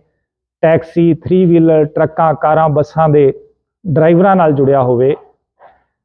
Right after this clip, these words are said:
ਅਸੀਂ ਉਹਨੂੰ ਛੋਹਣ ਦਾ ਯਤਨ ਕੀਤਾ ਹੈ। ਅਸਲ ਦੇ ਵਿੱਚ ਅੱਜ ਪੰਜਾਬ 'ਚ ਇੱਕ ਭ੍ਰਿਸ਼ਟ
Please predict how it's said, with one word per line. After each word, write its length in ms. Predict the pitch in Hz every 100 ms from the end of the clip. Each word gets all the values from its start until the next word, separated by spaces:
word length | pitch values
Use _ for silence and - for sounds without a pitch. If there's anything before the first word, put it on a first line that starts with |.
| _ _ 175
ਅਸੀਂ 240 | - 226
ਉਹਨੂੰ 240 | 233 226 226
ਛੋਹਣ 300 | 190 233 226
ਦਾ 100 | 202
ਯਤਨ 300 | 180 175 165
ਕੀਤਾ 280 | 139 120 110
ਹੈ। 140 | - _ _ _ _ _ _ _ _ _ _
ਅਸਲ 280 | 180 208 233
ਦੇ 140 | 247
ਵਿੱਚ 300 | 240 226 - 233 233 226 - - _ _ _ _ _ _
ਅੱਜ 300 | 175 185 185 226 226
ਪੰਜਾਬ 540 | 180 165 170 190 -
'ਚ 200 | 196 196 - - _ _ _ _ _ _ _ _ _ _ _ _ _ _ _ _ _ _ -
ਇੱਕ 220 | 202 226
ਭ੍ਰਿਸ਼ਟ 480 | 196 190 196 185 -